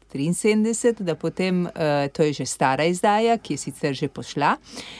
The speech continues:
In ta vodnik smo imeli mi doma v knjižnici in takrat v covidnem času sva se malo spravljali in pogovarjali, kako in kaj,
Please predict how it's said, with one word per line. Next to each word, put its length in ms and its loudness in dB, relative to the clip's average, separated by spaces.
In 300 4
ta 140 2
vodnik 360 2
smo 160 2
imeli 260 4
mi 120 2
doma 380 2
v 80 0
knjižnici 840 0
in 200 2
takrat 340 0
v 80 -2
covidnem 480 0
času 540 0
sva 220 -4
se 200 -2
malo 280 0
spravljali 680 0
in 260 -8
pogovarjali, 720 2
kako 300 -4
in 140 -4
kaj, 360 0